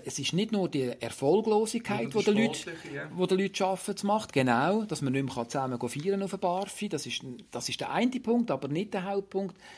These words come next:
Speaker 1: Das andere ist schon auch die latente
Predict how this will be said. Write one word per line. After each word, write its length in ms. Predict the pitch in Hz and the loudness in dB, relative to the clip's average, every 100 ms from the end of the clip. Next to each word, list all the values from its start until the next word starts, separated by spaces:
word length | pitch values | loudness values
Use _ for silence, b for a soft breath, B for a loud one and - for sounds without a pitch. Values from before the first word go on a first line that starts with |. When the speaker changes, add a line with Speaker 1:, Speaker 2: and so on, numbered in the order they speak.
| B | B
Speaker 1:
Das 100 | B | B
andere 420 | - 160 185 175 165 | 0 2 2 2 0
ist 100 | - | 0
schon 160 | 185 | -2
auch 220 | 165 170 | 0 -2
die 200 | 170 151 | 0 0
latente 1040 | 143 127 - _ 151 135 175 170 - 165 | -2 -4 -8 _ -4 -2 -4 -6 -4 -6